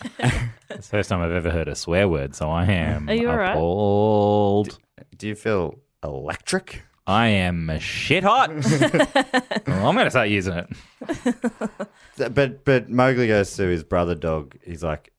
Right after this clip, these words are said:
Speaker 3: "No, you, well, you didn't need me when you were kicking me out, so now you come crawling back." He's sort of like, "I don't belong anywhere," basically. But he eventually does.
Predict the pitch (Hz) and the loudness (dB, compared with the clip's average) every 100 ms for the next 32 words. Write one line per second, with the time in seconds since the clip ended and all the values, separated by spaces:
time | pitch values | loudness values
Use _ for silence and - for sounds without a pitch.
0 | _ 120 107 90 104 110 110 120 117 101 | _ -4 -2 -2 0 0 2 0 2 0
1 | 107 104 98 95 92 87 85 - 117 104 | 0 0 0 0 0 0 -2 -6 -6 -4
2 | 87 85 104 101 98 - 104 92 95 95 | -2 0 0 0 -4 -6 -4 -2 0 -2
3 | 87 90 85 90 80 71 90 87 90 80 | -4 -8 -6 -6 -6 -4 -4 -2 -6 -6
4 | 92 80 78 98 95 80 80 76 78 85 | -4 -2 0 0 -2 -2 -6 -6 -6 -6
5 | 78 71 80 - _ _ - 76 - - | -6 -8 -10 -16 _ _ -8 -8 -10 -14
6 | 73 82 _ _ _ _ - 120 135 131 | -12 -12 _ _ _ _ -4 0 2 2
7 | 135 135 101 82 80 78 73 - | 0 -2 -2 -4 -4 -6 -6 -10